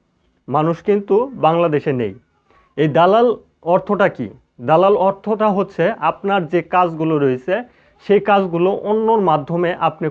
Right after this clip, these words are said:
করে নেওয়ার যেই মাঝখানের একটা প্রতিপক্ষ, সেই প্রতিপক্ষকেই কিন্তু দালাল বলা হয়। আর এই দালালদের কারণে আমাদের বিভিন্ন ধরনের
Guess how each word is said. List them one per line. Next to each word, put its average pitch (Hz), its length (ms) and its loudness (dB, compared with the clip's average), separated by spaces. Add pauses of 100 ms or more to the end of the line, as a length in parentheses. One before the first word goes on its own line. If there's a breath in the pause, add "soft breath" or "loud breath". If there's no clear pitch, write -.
করে 214 240 4
নেওয়ার 190 300 2 (380 soft breath)
যেই 160 460 2 (160)
মাঝখানের 196 800 -2
একটা 180 340 -2
প্রতিপক্ষ, 175 680 -4 (540 soft breath)
সেই 180 100 4
প্রতিপক্ষকেই 185 840 0
কিন্তু 185 280 -6
দালাল 151 360 0
বলা 127 260 0
হয়। 107 200 -8 (480)
আর 147 140 -2
এই 180 120 4
দালালদের 196 540 2
কারণে 185 500 0
আমাদের 156 540 0
বিভিন্ন 220 640 -2
ধরনের 165 600 0